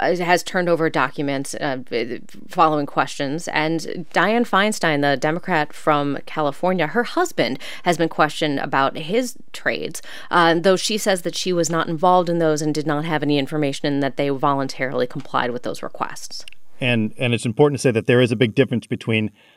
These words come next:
Speaker 2: uh, receiving a request for information from the F B I and what we've seen in the case of Burr, which is the F B I actually getting the point of executing a search warrant, uh, for the senator's phone. And it's important to, to remember that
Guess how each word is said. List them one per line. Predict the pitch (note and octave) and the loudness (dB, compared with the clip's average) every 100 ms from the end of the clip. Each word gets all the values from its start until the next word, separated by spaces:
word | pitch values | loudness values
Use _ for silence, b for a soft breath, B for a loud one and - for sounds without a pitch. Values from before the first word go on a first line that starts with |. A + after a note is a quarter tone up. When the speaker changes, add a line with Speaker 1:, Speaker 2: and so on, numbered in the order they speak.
| b | b
Speaker 2:
uh, | - G#2+ A2 | 0 0 0
receiving | A2+ - C3+ B2+ | -4 2 4 4
a | B2 A2+ | 2 0
request | G#2 - C3+ B2 | -2 4 4 4
for | - | 0
information | A2 - G#2+ B2 - | -2 0 0 0 0
from | A#2+ | 0
the | A#2 A#2 | 2 2
F | A2+ | 2
B | A#2 | 2
I | A2+ A2+ A2+ b b b b b | 4 4 2 b b b b b
and | - A2+ | -2 2
what | A2 C3 | 4 4
we've | B2 A2 | 2 2
seen | B2 | 2
in | A2 | 2
the | G2 | 0
case | A#2 G#2 | -2 -2
of | G2 | -2
Burr, | A#2+ A2+ | 0 0
which | G2+ | 0
is | G#2 | -4
the | G2+ G2+ | -2 -2
F | G2+ | -2
B | - | 0
I | G#2 G2 | 0 0
actually | G#2 G#2 G#2 - | -2 -6 -4 -4
getting | G#2 G2+ G2 | 0 0 -2
the | |
point | - G#2+ G#2 | -4 -4 -4
of | G#2+ | -2
executing | G#2 - - - G2 | -4 -4 -6 -4 -4
a | F2 | -6
search | - A#2 - | -2 -2 0
warrant, | G#2+ G2 F2 - b b b | -4 -2 -4 -8 b b b
uh, | - F#2+ F#2 - - | 0 0 0 -6 -2
for | A2 G2+ | 2 2
the | F#2+ | 0
senator's | - F2+ E2+ - | -2 -4 -4 -6
phone. | - E2+ B B - | -4 -4 B B 2
And | D3 G3 | 2 4
it's | D#3+ E3+ | 2 2
important | C#3+ - A3+ G3 D3 | 2 4 4 2 -2
to, | E3+ D3+ | 2 2
to | - | 4
remember | C#3 C#3 B2+ | 4 6 6
that | A#2 A2+ | 4 0